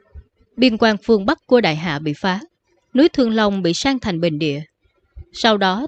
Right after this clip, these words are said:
tới một vùng đất bằng phẳng, không có một tòa cổ thành nào,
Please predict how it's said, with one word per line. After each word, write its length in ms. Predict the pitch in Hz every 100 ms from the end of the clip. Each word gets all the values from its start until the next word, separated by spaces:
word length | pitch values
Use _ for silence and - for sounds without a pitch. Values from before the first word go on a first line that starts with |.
| -
tới 140 | 269
một 240 | 320 202 175
vùng 220 | 175 151
đất 180 | 311 -
bằng 180 | 175 147
phẳng, 280 | 175 147 277 _ _ _ _ _
không 420 | - 247 220 208 -
có 120 | 277
một 240 | 339 226 123 104
tòa 200 | 202 170
cổ 200 | - 220
thành 260 | 294 214 170
nào, 260 | 175 151